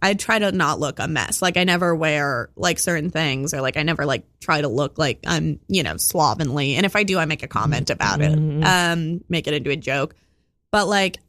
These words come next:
Speaker 1: I do believe, like, I've seen guys go on stage in sweatpants. Like, <laughs> I think that there's, like, a level where it's like you, some people just don't think about their looks, and it's fine because,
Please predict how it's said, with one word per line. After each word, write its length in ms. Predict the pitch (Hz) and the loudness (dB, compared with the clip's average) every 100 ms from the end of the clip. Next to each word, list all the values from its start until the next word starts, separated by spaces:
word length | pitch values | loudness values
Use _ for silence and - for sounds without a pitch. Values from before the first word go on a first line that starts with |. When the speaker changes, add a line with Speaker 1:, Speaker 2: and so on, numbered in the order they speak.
| - | 0
Speaker 1:
I 100 | 208 | 2
do 240 | 196 262 240 | 2 0 0
believe, 280 | 208 190 | 2 2
like, 160 | 175 170 | 2 2
I've 140 | 262 | 0
seen 400 | 233 240 208 185 - | 0 0 0 -4 -4
guys 280 | - 170 156 | 0 0 0
go 160 | 170 156 | 0 0
on 220 | 151 147 | 0 -2
stage 280 | - 143 147 | -2 -2 -2
in 80 | 185 | -4
sweatpants. 600 | 156 127 151 135 - - | -4 -4 -4 -4 -4 0
Like, 200 | 226 208 | 2 2
<laughs> 60 | |
I 220 | 277 240 | 2 0
think 280 | 240 285 247 | 0 -4 -4
that 120 | 240 | -6
there's, 220 | 208 196 185 | -2 -2 0
like, 300 | 180 165 - _ _ _ - | 0 -2 -8 _ _ _ -4
a 100 | 196 | -2
level 720 | 180 180 160 175 196 254 - | 0 0 0 0 -2 -2 -4
where 300 | 190 180 175 | -2 0 0
it's 180 | 175 - | -2 -2
like 260 | 170 156 - | -2 -2 -6
you, 600 | 185 180 180 180 180 175 - _ _ _ _ _ _ _ _ _ _ - | -4 -2 0 0 0 -2 -4 _ _ _ _ _ _ _ _ _ _ -6
some 220 | - 240 | -2 0
people 220 | 247 254 247 | 0 -2 -2
just 160 | 226 | -2
don't 160 | 202 196 | -2 -2
think 160 | 170 | -4
about 200 | 208 226 | -2 -2
their 120 | 269 277 | -2 -2
looks, 220 | 320 - | -2 0
and 120 | 190 | -2
it's 180 | 180 - | -2 0
fine 380 | 185 185 202 190 | 2 2 2 0
because, 480 | 165 170 160 170 | -2 -2 -2 -4